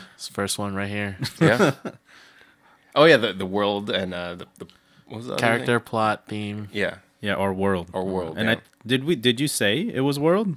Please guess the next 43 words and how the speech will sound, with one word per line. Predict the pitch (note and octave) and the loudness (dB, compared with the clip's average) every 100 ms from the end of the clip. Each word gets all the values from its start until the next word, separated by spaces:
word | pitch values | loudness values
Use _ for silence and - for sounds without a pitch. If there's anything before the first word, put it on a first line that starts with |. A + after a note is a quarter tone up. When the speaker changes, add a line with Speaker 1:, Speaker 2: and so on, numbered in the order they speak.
| - - | -8 -6
Speaker 3:
It's | G2+ | -4
world | G#2 A#2 A2+ | 2 2 4
driven? | G#2+ A2 E3+ F#3 | 2 0 -2 0
Speaker 2:
When | B2+ D#3 | 4 4
we | F3 | 4
first | - F#3+ E3+ | 0 -2 0
talked | F3 B2 | 0 4
about | G#2 | 4
it, | F2 | 4
I | G2 | 2
said | B2 A2 G2 - | 6 4 2 -4
it | G#2+ | -2
was | G#2 A#2+ G2 | 4 4 4
world | G#2 F2+ | 0 -2
driven, | F2 E2+ E2+ F2+ F#2+ | -4 -10 -10 -12 -10
Speaker 1:
Mm. | F#2+ | 0
Speaker 2:
and | G#2+ | 4
then | G#2+ G#2+ A2 | 4 2 2
now | A2 B2 G#2+ G2+ | 2 4 2 -2
when | G#2+ G2+ | -2 -2
I'm | F#2+ | 2
talking | A#2 B2 G2 | 0 0 -2
about | F2 | -2
it, | F2+ | -2
I | |
realize | F#2+ G2 F#2 F#2+ | -2 0 -2 0
that | F2 - | -2 0
I | G2+ | -2
care | A2+ F#2+ | 0 2
more | F#2+ | 4
about | F#2+ F2+ E2+ - - | 2 0 -4 -10 -14
Speaker 3:
You | F#2 | -12
Speaker 2:
the | F2 | -6
Speaker 3:
do. | A2 C3 | -2 2
Speaker 2:
characters. | A#2+ - E2 F2 | 2 0 -8 -6
Speaker 3:
The | F#2+ | -4
thing | G#2+ G2+ | -2 -2
that | F#2+ | -2
drives | F#2+ G#2 A2 | 0 -2 -2
it, | F2 | -4
right? | F#2 | -2
Speaker 2:
Yeah. | F#2 | 0
Speaker 1:
Yeah. | F2+ | -2